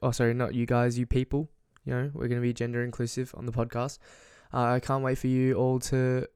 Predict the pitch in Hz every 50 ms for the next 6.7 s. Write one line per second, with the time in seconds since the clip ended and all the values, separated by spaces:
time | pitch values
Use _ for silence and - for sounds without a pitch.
0 | _ - - 135 127 131 123 - 139 131 - 143 131 - 131 135 - - 135 135
1 | 135 143 135 131 113 127 123 - - 117 139 135 131 131 131 131 - 139 135 131
2 | - - 135 143 143 131 - - - 117 - 120 113 120 113 113 120 117 - -
3 | - _ - 127 - - 135 123 120 120 117 - _ _ - - - - - -
4 | - - - - - 139 123 131 120 - 135 127 - - - 120 117 117 117 -
5 | - - 123 120 117 117 113 113 117 117 - 98 120 117 117 - - - 127 123
6 | 120 120 127 120 120 - - 123 117 117 - - 123 120